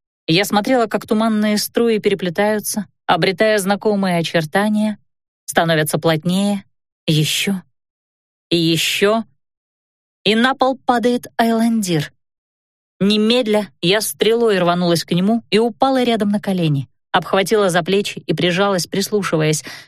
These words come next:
Без сознания, но дышит. Жив! От облегчения я всхлипнула и вдруг краем глаза заметила, что лорд Грейв качнулся в нашу сторону. Опасность. Ярость вновь вскипела в крови,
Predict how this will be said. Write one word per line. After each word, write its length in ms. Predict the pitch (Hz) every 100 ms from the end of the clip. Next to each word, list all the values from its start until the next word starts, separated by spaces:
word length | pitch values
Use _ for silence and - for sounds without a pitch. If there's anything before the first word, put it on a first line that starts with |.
| _ _ _ -
Без 260 | 180 208 -
сознания, 680 | 208 208 208 175 143 113 - _ _ -
но 180 | 214 233
дышит. 520 | 196 220 180 165 - - - _ _ _ _ -
Жив! 560 | 220 240 311 214 - - _ _ _ _ _ _ _ -
От 160 | 185
облегчения 640 | 170 180 - 247 233 208 180
я 100 | 160
всхлипнула 600 | - 196 208 208 202 185 - _ _
и 80 | 202
вдруг 280 | 190 294 302
краем 340 | - 233 214
глаза 320 | 196 247 214 175
заметила, 460 | 190 220 214 190
что 260 | 175 - 190
лорд 220 | 202 202
Грейв 420 | 170 208 226 220
качнулся 600 | - 185 - 202 208 208
в 40 | 196
нашу 220 | 190 208
сторону. 560 | - 196 160 143 143 - _ _ _ -
Опасность. 840 | 165 156 180 156 156 135 - - - _ _ _ _ _
Ярость 500 | 160 170 185 190 -
вновь 260 | 165 190 196
вскипела 520 | - - 196 196 175
в 80 | 160
крови, 340 | - 165 185